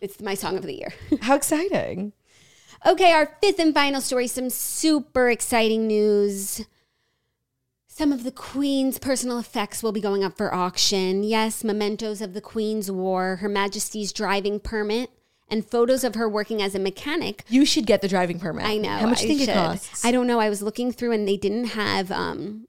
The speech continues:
Speaker 1: prices.
Speaker 2: And do you have to, do we have to go to London? Like, I, I think we need to get on a plane
Speaker 1: I think we need
Speaker 2: to go to the
Speaker 1: to.
Speaker 2: auction.
Speaker 1: They're going up for auction alongside a nineteen fifties petticoat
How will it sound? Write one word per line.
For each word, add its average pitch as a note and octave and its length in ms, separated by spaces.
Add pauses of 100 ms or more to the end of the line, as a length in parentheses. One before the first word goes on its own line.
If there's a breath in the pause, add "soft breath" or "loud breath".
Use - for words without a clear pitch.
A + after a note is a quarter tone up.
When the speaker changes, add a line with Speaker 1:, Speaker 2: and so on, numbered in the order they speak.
(140)
Speaker 1:
prices. - 920
Speaker 2:
And G#3 120
do G#3+ 60
you - 20
have G#3 60
to, G#3+ 100
do F#3 120
we G#3 40
have G3 60
to G3+ 80
go F3 180
to E3+ 40
London? F3 360
Like, G#3 120
I, F#3 280
I - 20
think F#3 160
we F#3+ 80
need F3 120
to F3 60
get E3 120
on D#3 80
a - 40
plane F3+ 560 (280)
Speaker 1:
I G#3 100
think A3+ 220
we G3+ 100
need G3+ 300
Speaker 2:
to F#3+ 80
go - 0
to F3+ 80
the E3+ 60
Speaker 1:
to. D#3+ 40
Speaker 2:
auction. F3 560
Speaker 1:
They're A#3 120
going A3+ 300
up G#3 240
for - 240
auction F#3+ 360
alongside F#3 480
a F3+ 40
nineteen F#3+ 440
fifties G3 400
petticoat A#3 640